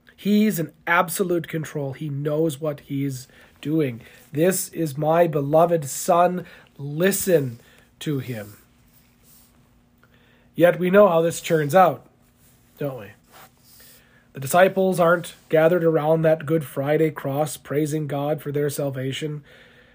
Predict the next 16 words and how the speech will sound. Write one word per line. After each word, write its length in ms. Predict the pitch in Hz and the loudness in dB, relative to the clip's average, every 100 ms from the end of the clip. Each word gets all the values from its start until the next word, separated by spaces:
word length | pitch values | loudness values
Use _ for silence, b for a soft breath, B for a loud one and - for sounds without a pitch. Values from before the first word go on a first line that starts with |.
| b | b
as 120 | 143 | -2
the 80 | 147 | -2
sacrifice 760 | - 156 147 151 135 147 160 - | 2 2 2 -4 -2 0 0 0
for 380 | 147 135 127 - _ - | -6 -6 -6 -12 _ -8
all 140 | 147 151 | -4 0
their 160 | 147 | -2
sin 380 | 135 - 151 156 | -4 -2 0 0
is 260 | 139 123 b b b b | -2 -6 b b b b
being 380 | 135 147 143 135 | -4 -4 -4 -8
lifted 580 | 143 131 139 147 - 147 | -10 -6 -2 -2 -2 2
up 300 | 151 156 - _ _ _ - | 4 2 -2 _ _ _ -14
and 140 | 139 | -10
put 160 | 160 151 | -6 -4
on 140 | 143 | -4
full 180 | 151 143 | -6 -6
display. 580 | 135 - 135 131 135 | -6 -8 -8 -6 -6